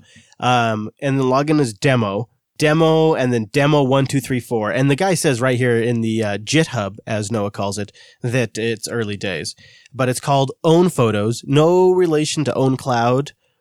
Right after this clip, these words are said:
or, like, uh, Own Notes or anything. It's just, it's, it's just a name, kinda, it's semi, it's a semi-name collision. Uh, that happens all the time. And, uh, it's got back end, uh, it's got, like, a back end and a front end. So the theory could be that if this were to take off,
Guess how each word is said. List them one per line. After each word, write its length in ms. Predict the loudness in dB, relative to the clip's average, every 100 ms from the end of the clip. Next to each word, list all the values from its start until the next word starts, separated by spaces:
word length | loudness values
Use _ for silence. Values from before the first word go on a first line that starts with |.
| -4
or, 160 | 0
like, 260 | 2 0 -4 -14 _ _ _ _ _
uh, 380 | -6 -2 -2 -4 -2
Own 220 | -2 0
Notes 280 | 0 -2 -2
or 100 | -2
anything. 300 | -2 -2 -4
It's 140 | -6
just, 240 | -4 -4 -4
it's, 300 | -8 -10 -10
it's 120 | -8
just 280 | -6 -6 -6
a 60 |
name, 440 | -4 -2 -4 -6 -10
kinda, 320 | -6 -4 -4 -6
it's 180 | -10 -4
semi, 280 | -2 0 0
it's 140 | -2
a 80 | -6
semi-name 560 | -4 -2 -2 -2 -4 -6
collision. 520 | -10 -12 -10 -12 -12 -8
Uh, 160 | -6 -6
that 140 | -6
happens 260 | -8 -10 -12
all 100 | -14
the 80 |
time. 300 | -12 -12 -14 -16 _ _ -20 _ _
And, 360 | -4 -2 -2 -2
uh, 120 | -2
it's 340 | -2 -4 -8 -12 _
got 200 | -6 -2
back 260 | -4 -2
end, 320 | 0 0 0 0
uh, 320 | 2 2 -2 -6
it's 160 | -10 -4
got, 160 | -4
like, 140 | -2 -4
a 60 |
back 220 | -4 -2 0
end 60 |
and 100 | 0
a 40 | 0
front 260 | 0 0
end. 160 | 0 -2
So 100 | -2
the 380 | -4 -4 -6 -10 -8
theory 260 | -4 0 0 -2
could 280 | -2 -2 -2
be 240 | -4 -2 -2
that 200 | -2 -2
if 160 | -6 -2
this 180 | -4 -2
were 140 | -4
to 80 | -4
take 280 | -2 -4 -4
off, 360 | -4 -4 -6